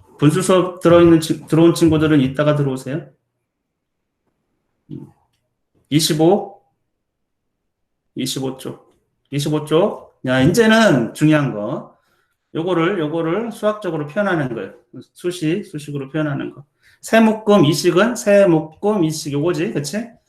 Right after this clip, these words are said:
요것도 그룹수니까 그룹수는 곱하기라고 했지. 이렇게 표현해주면 되겠어요. 일곱 개의 그룹, 일곱 개의 그룹, 뭐, 오씨, 파이브. 한번 해보세요. 음. 그럼 여러분이, 아, 곱하기는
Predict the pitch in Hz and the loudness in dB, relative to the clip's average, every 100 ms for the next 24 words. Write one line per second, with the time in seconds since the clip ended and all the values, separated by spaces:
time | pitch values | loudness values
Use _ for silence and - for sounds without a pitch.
0 | _ _ - 139 143 143 185 - _ _ | _ _ -8 -6 -4 -4 -4 -8 _ _
1 | _ _ _ _ _ _ _ _ _ _ | _ _ _ _ _ _ _ _ _ _
2 | _ - 175 202 175 160 147 156 160 160 | _ -2 -2 0 2 2 2 0 0 -4
3 | 165 151 143 165 165 147 139 147 170 180 | -4 -4 -4 -2 0 0 -2 -4 -6 -6
4 | 170 202 196 170 165 156 117 - - 101 | -8 -6 -4 -4 -6 -6 -8 -12 -18 -20
5 | _ _ _ - 135 147 147 - - 147 | _ _ _ -6 -2 -2 -4 -10 -2 2
6 | 151 170 - 139 139 131 143 143 123 160 | 2 0 -2 -2 -2 -2 -2 -2 -2 -2
7 | 202 135 139 214 131 131 - 135 - _ | -2 -2 -2 -2 -6 -10 -10 -12 -14 _
8 | _ - 143 - - _ _ _ _ _ | _ -12 -12 -12 -18 _ _ _ _ _
9 | _ _ _ _ - 156 170 175 175 143 | _ _ _ _ -4 -2 0 0 -2 -4
10 | 117 - _ _ _ _ _ 55 52 - | -6 -12 _ _ _ _ _ -18 -18 -18
11 | _ _ _ _ _ _ _ _ _ _ | _ _ _ _ _ _ _ _ _ _
12 | _ _ _ _ _ _ _ _ _ 147 | _ _ _ _ _ _ _ _ _ 2
13 | 160 127 139 147 175 - 104 147 139 139 | 4 4 4 6 4 4 0 0 0 -2
14 | 165 156 151 180 139 101 | 0 0 2 2 0 -4